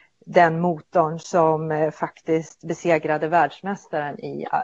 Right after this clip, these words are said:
i, i Go, ett av världens mest komplexa, avancerade spel. Eh, det är inte svårt att lära sig det, men det är oerhört svårt att bli riktigt duktig på det. Och där,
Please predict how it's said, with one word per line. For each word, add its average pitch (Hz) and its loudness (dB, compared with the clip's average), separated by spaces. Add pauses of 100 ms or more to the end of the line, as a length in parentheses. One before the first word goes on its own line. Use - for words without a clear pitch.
i, 147 -4
i 147 -2
Go, 156 0
ett 165 0
av 147 0
världens 143 -2
mest - -12 (100)
komplexa, - -8
avancerade 139 -4
spel. 151 4 (880)
Eh, 151 4
det 214 2
är 185 8
inte 180 6
svårt 180 4
att 170 2
lära 180 6
sig - 0
det, 98 -2
men 151 -6
det 156 -2
är 160 0
oerhört 185 -4
svårt - -8
att - -10 (300)
bli 156 -6
riktigt 156 -8
duktig - -4
på 113 4
det. 101 -2 (760)
Och 190 4
där, 233 8